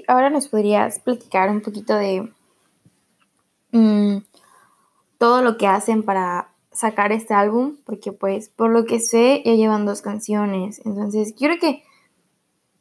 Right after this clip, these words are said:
quiero que me platiques cómo te sientes, qué es lo que hacen en el estudio, qué es lo que normalmente hacían, ¿no? En, en, en, pues, cuando iban a ensayar, a tocar,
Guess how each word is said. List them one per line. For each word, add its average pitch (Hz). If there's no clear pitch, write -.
quiero 240
que 254
me 220
platiques 190
cómo 233
te 196
sientes, 208
qué 220
es 214
lo 226
que 202
hacen 220
en 214
el 202
estudio, 214
qué 208
es 208
lo 220
que 214
normalmente 196
hacían, 254
¿no? 220
En, 202
en, 208
en, 220
pues, 240
cuando 254
iban 262
a 262
ensayar, 202
a 190
tocar, 196